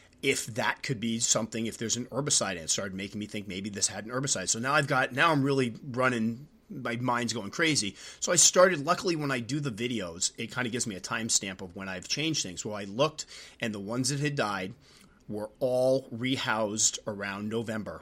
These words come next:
when I got that new shipment in. And at the same time, I rehoused a couple of my larger ones. They were all in those bags, that bag of substrate. There might have been two. I'm still trying to figure it out.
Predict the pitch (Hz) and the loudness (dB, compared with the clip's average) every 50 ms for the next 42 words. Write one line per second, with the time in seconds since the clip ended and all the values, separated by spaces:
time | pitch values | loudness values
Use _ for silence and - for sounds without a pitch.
0 | - - 101 98 92 90 90 90 110 95 95 - - 95 90 92 - - 131 107 | -12 -10 -8 -6 -6 -6 -6 -6 -6 -6 -6 -6 -6 -8 -8 -8 -6 -6 -6 -4
1 | 104 - - 123 - - 110 98 95 92 92 95 - 107 98 98 - - - - | -2 -2 -2 -2 -2 -4 -4 -4 -4 -6 -6 -8 -8 -8 -10 -8 -6 -2 -2 -2
2 | 107 101 101 - 113 104 98 98 92 98 98 - - 117 110 113 107 98 - 107 | -2 -4 -6 -4 -4 -4 -4 -4 -4 -6 -6 -8 -10 -8 -6 -6 -4 -4 -4 -4
3 | 104 98 95 - - - - 117 95 - 98 90 - 92 85 87 90 87 92 113 | -4 -2 -2 -4 -4 -6 -8 -8 -8 -8 -8 -10 -10 -10 -12 -12 -10 -6 -4 -2
4 | 113 120 117 - 143 135 131 127 123 120 - - - - - - - 117 107 101 | -2 -2 -2 -2 -2 -2 -2 -2 0 -2 -4 -4 -8 -20 -12 -8 -6 -6 -6 -6
5 | 101 - _ - 110 110 110 110 117 123 120 - 120 113 110 110 110 107 104 104 | -8 -10 _ -6 -4 -2 0 2 2 2 0 0 -2 -2 0 0 -2 -2 -2 -4
6 | 104 104 95 98 104 104 104 107 107 104 110 101 104 98 95 90 92 - 107 95 | -6 -6 -6 -6 -4 -4 -4 -4 -6 -6 -8 -8 -8 -8 -8 -6 -4 -4 -4 -4
7 | 104 95 101 - - 98 90 - - 95 98 98 95 110 117 135 135 131 110 104 | -4 -4 -4 -4 -4 -2 -2 -4 -2 -2 -4 -6 -4 -2 0 0 0 0 -2 -4
8 | 98 - - - - 127 104 101 95 92 - - 107 104 - 113 104 101 - - | -4 -4 -4 -2 0 -2 -2 -2 0 0 0 0 0 -2 -6 -6 -8 -8 -8 -8
9 | 117 98 98 101 98 90 82 82 - | -8 -6 -6 -8 -8 -8 -10 -10 -12